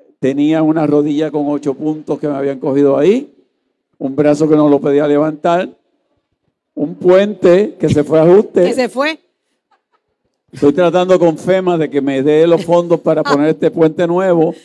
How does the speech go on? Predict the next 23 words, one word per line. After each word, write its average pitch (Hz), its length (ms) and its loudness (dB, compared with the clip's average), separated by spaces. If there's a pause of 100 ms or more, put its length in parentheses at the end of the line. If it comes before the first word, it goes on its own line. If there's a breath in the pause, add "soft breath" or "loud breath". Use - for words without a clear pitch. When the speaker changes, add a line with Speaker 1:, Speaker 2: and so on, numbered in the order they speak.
(180)
Speaker 1:
<laughs> - 300 -6
Entonces, 208 600 -8 (100)
Speaker 2:
No 208 40 -6
es 214 60 -10
fácil. 226 560 -8 (920 loud breath)
Speaker 1:
y 202 580 4 (1300)
el 156 220 2
darme 170 320 0
cuenta 196 380 -2
de 185 100 -4
la 147 160 -4
fragilidad 135 1500 -4 (600)
de 110 220 -8
Speaker 2:
También. 107 260 -2
Speaker 1:
uno. 95 140 -14 (800)
Y 147 120 4
entonces, 190 640 0 (920)
mi 151 220 0
compañera 156 600 2
Jessica 175 720 0 (1600)
me 156 180 -2
ha 180 80 0
estado 208 340 0